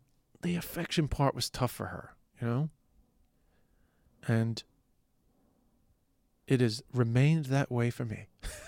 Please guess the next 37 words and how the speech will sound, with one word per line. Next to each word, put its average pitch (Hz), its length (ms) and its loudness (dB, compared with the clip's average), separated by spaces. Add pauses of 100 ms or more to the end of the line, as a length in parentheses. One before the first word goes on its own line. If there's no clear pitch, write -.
(160)
<laughs> - 0 -
I - 580 2
have 143 180 -8
to 139 80 -4
be 120 140 -2
honest. 104 360 -12 (1000)
And 113 440 -2 (920)
if - 140 -4
I 156 80 6
had 165 240 8
any 185 260 8
regrets, 131 760 2 (1600)
you 131 80 2
know, 117 140 2
when 110 160 -2
I 107 100 0
do 123 200 2
these 117 200 2
interviews 113 340 -2
and 110 100 -4
I 107 80 -4
think - 280 -6
about 107 240 -6
that - 220 -8
time, 107 500 -8 (2000)
I 131 200 4 (160)
wished 175 640 8 (100)
that 120 160 0
we 135 140 2
were 117 200 4
able 120 220 2
to - 120 -10
turn 127 300 -4
that 113 160 -2
corner 120 360 -6
just - 200 -12
a - 60 -12